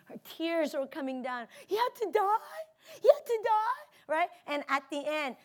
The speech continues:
at the end, like, it was natural for Benjamin to lead her to Christ. And as she received Jesus, she started to weep. And she started to say with her broken English,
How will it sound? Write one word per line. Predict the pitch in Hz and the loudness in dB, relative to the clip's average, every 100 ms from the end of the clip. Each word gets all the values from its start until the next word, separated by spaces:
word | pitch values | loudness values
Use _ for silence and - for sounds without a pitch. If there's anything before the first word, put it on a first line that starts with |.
| _ 254 | _ -2
at | 247 | 0
the | 302 - | -4 -2
end, | 285 320 277 214 _ _ - 262 | 0 2 0 -4 _ _ -12 -2
like, | 262 226 330 | -2 0 0
it | 302 | 0
was | 277 | 0
natural | 185 214 294 330 - 240 196 185 _ _ | -4 -2 -2 -2 -6 -4 -2 -4 _ _
for | 254 208 | -4 -4
Benjamin | 175 254 285 277 226 | 0 0 0 -6 -6
to | 214 | -6
lead | 220 214 254 277 | -4 -4 -4 -6
her | 240 220 175 - - | -6 -6 -6 -10 -14
to | 233 | -14
Christ. | - 247 233 202 _ _ _ _ _ - | -14 -14 -14 -16 _ _ _ _ _ -6
And | 254 262 | -4 -2
as | 240 | -4
she | - 311 269 _ - | -4 -6 -6 _ -6
received | 240 247 - 339 339 214 - | -4 -4 -2 0 0 -4 -6
Jesus, | 247 339 349 359 202 196 _ _ _ _ _ | -2 0 -2 -4 -12 -16 _ _ _ _ _
she | - 254 | -10 -10
started | - 302 311 294 | -4 -2 0 -2
to | - | -8
weep. | 220 285 302 - _ _ _ _ - | -8 -6 -6 -10 _ _ _ _ -8
And | 240 | -8
she | - 262 | -6 -8
started | - - 302 330 320 | -6 0 0 0 -4
to | 277 | -12
say | - - 294 262 202 _ - | -14 -4 -4 -4 -10 _ -4
with | 254 240 - | -2 -2 -4
her | 240 233 | -6 -6
broken | 180 302 330 330 302 294 | 0 0 0 -4 -6 -6
English, | 311 269 240 214 | -8 -6 -4 -4